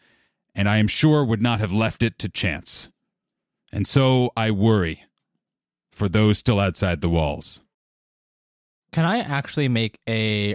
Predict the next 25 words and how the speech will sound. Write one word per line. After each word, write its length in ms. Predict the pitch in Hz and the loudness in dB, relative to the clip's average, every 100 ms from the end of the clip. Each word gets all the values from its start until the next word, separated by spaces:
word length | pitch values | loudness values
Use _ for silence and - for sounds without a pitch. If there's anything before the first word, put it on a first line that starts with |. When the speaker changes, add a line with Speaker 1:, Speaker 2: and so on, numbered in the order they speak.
| - | -4
Speaker 2:
Arcana 420 | 104 - 101 113 | -6 -6 -4 -4
check? 300 | - 147 - - | -4 -6 -8 -6
Speaker 1:
Mm-hmm. 260 | 110 147 233 | -2 0 0
Speaker 2:
I 100 | - | 0
wanna 120 | 147 294 | 2 2
Speaker 1:
Sure. 60 | |
Speaker 2:
see 220 | 285 190 156 | 2 0 2
just 200 | 165 - _ | -2 -4 _
if 180 | 143 135 | -6 -4
just 200 | - 160 | -2 -2
by 120 | 151 | -2
looking 420 | 113 101 117 - 104 | -2 0 -2 0 -4
at 120 | 98 | -4
him, 160 | 110 104 | -4 -4
I 80 | |
can 160 | 98 110 | -4 -4
get 180 | 110 110 | -2 -2
any 220 | 113 107 | -2 -2
sort 220 | 101 117 104 | -2 -4 -6
of 100 | - | -8
sense 380 | - 107 98 - | -4 -4 -6 -10
of 120 | 101 | -8
what's 220 | 101 - | -8 -8
happening. 520 | - 95 87 82 87 - | -8 -8 -10 -12 -14 -4
Speaker 1:
Yeah, 240 | 104 98 | -2 -2